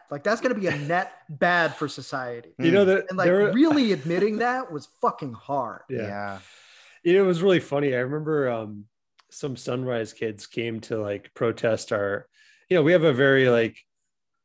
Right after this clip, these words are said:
Speaker 2: neoliberal kind of, uh, Clyburn-esque, you know, congressman here in, in upstate New York. And, uh, you know, these gre-, these Sunrise kids came, and I, you know, I,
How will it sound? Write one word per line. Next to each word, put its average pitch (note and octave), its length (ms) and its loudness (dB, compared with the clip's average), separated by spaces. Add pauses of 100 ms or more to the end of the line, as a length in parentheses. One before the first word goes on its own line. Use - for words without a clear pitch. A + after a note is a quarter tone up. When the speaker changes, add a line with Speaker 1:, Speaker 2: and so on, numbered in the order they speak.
(400)
Speaker 2:
neoliberal A#2+ 840 0
kind A2 300 -10
of, G#2+ 320 -10
uh, G#2 280 -4
Clyburn-esque, B2 880 -2 (500)
you B2+ 80 -6
know, G#2+ 100 -6
congressman A#2+ 640 -2
here A2 340 -2
in, A2 180 -4
in G#2+ 200 -10
upstate G#2+ 320 -6
New G#2 80 -6
York. G#2+ 340 -4 (440)
And, A2 400 0
uh, G2 400 -2 (560)
you C#3 100 0
know, A#2+ 60 2
these A2+ 160 2
gre-, D#3 200 2
these B2+ 260 2
Sunrise D3+ 480 2
kids C#3 260 0
came, C3+ 320 0
and A2+ 160 -4 (240)
I, A3 140 -2
you B3 160 0
know, C#3+ 100 4
I, C#3+ 420 0